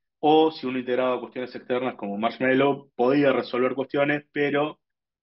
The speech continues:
eh, siempre algo faltaba o, o, o no, no es la misma la sensación y los resultados cuando algo ya está integrado, obviamente, de forma nativa, ¿sí?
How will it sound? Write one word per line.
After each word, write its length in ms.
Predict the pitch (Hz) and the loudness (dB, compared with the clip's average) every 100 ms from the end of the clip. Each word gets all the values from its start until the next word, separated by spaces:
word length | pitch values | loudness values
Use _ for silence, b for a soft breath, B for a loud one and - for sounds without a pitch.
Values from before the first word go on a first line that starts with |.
| _ | _
eh, 540 | 120 110 107 104 101 98 95 95 95 - - _ _ _ _ | -2 -2 0 -2 -4 -6 -10 -14 -16 -18 -20 _ _ _ _
siempre 880 | - - 131 131 135 131 127 131 B B B _ _ | -8 0 2 4 4 4 4 0 B B B _ _
algo 280 | 120 131 143 | -2 0 2
faltaba 640 | 127 120 139 139 139 135 127 | 0 2 6 8 8 6 2
o, 60 | |
o, 500 | 113 110 - 107 113 | -2 -6 -12 -18 -18
o 140 | - 113 | -12 -6
no, 400 | 120 127 127 127 b b b b _ | -2 -2 -4 -8 b b b b _
no 340 | - 113 135 151 | -6 -2 0 0
es 100 | 147 | 0
la 120 | 139 | 2
misma 300 | 151 156 143 | 2 2 0
la 100 | 127 | 0
sensación 800 | 120 113 113 - 139 143 143 143 | -4 -6 -8 -4 0 0 -2 -6
y 140 | 113 | -8
los 140 | 110 107 | -8 -8
resultados 540 | 101 117 127 127 131 | -6 -2 2 4 2
cuando 180 | 120 110 | 0 -2
algo 120 | 117 | -2
ya 100 | 107 | -4
está 100 | - | -8
integrado, 340 | 110 110 113 113 | -4 -2 0 2
obviamente, 380 | 113 110 110 | 0 -4 -6
de 80 | 107 | -6
forma 240 | 104 101 101 | -6 -10 -10
nativa, 260 | - 98 _ _ _ _ _ _ | -12 -20 _ _ _ _ _ _
¿sí? 240 | 110 120 | -2 0